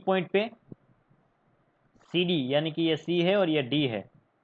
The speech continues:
तो डी जो है सी point पे कितना angle बनेगा? टू हंड्रेड degree। तो आप देख सकते हैं यहाँ पे ये टू हंड्रेड है और यहाँ पे कितना है?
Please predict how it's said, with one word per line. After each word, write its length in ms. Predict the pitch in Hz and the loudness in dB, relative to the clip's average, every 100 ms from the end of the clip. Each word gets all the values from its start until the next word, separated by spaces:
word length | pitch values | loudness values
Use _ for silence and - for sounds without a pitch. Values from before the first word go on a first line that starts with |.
| _ _ _ _ _ - - _ _ _ _ _ _ - | _ _ _ _ _ -20 -20 _ _ _ _ _ _ -4
तो 500 | 127 123 123 127 - _ _ _ _ _ _ _ - - 135 | 0 0 0 -2 -10 _ _ _ _ _ _ _ -20 -12 -4
डी 260 | 165 196 | -2 0
जो 160 | 170 185 | 2 4
है 160 | 175 170 | 4 0
सी 240 | - 180 | 0 -2
point 260 | 175 190 170 | 0 -2 -2
पे 80 | 175 | -4
कितना 300 | 170 175 175 | -4 -2 0
angle 200 | 170 170 | 0 0
बनेगा? 260 | 170 175 196 | 0 0 0
टू 180 | 170 | 0
हंड्रेड 220 | 156 156 151 | 0 0 0
degree। 240 | 156 180 196 | 0 -2 -2
तो 160 | 139 | -2
आप 60 | 117 | -2
देख 220 | 120 143 | 0 -2
सकते 240 | 170 147 165 | -2 -4 -4
हैं 80 | |
यहाँ 160 | 156 151 | 0 -2
पे 140 | 147 | 0
ये 80 | 135 | -4
टू 180 | 123 135 | -2 -4
हंड्रेड 280 | 139 139 143 | -4 -4 -4
है 100 | 151 | -6
और 180 | 175 127 | -8 -6
यहाँ 180 | 131 143 | -4 -4
पे 120 | 156 | -4
कितना 260 | 147 156 160 | -4 -4 -4
है? 180 | 208 | -6